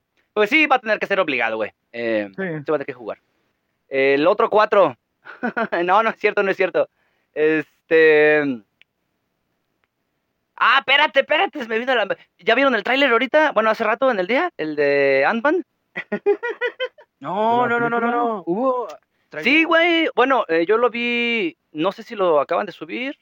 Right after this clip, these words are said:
Speaker 1: pero decía ahí que tenía ocho horas de que lo acababan de subir, güey. Y es un tráiler nuevo de, de Ant-Man and the Wasp, que se va a llamar Quantum Manía o no sé qué mamada, y ya salió Kang. ¿Ya lo habían visto o no?
Speaker 2: Híjole,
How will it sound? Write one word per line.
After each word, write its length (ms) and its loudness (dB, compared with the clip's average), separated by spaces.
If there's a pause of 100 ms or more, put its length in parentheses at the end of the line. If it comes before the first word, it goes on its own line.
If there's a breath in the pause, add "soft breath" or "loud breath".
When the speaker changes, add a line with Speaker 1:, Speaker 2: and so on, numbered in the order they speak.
Speaker 1:
pero 500 0
decía 260 -2
ahí 80 -4
que 200 -4
tenía 300 -4
ocho 160 -4
horas 120 -4
de 60 -12
que 60 -16
lo 80 -4
acababan 280 -2
de 60 -10
subir, 240 -10
güey. 140 -4 (320)
Y 100 -2
es 140 -4
un 80 -10
tráiler 300 -2
nuevo 260 -2
de, 480 0 (480)
de 120 0
Ant-Man 260 -2
and 100 -6
the 40 -10
Wasp, 300 -2 (380)
que 80 -20
se 120 -20
va 120 -8
a 20 -4
llamar 600 -4 (440)
Quantum 420 -6
Manía 360 -8
o 20 -4
no 80 -8
sé 80 -20
qué 80 -10
mamada, 320 -2
y 140 -18
ya 100 -2
salió 300 -2
Kang. 280 -2 (1600)
¿Ya 120 -2
lo 60 0
habían 120 0
visto 280 -6
o 20 -4
no? 80 -4
Speaker 2:
Híjole, 240 -10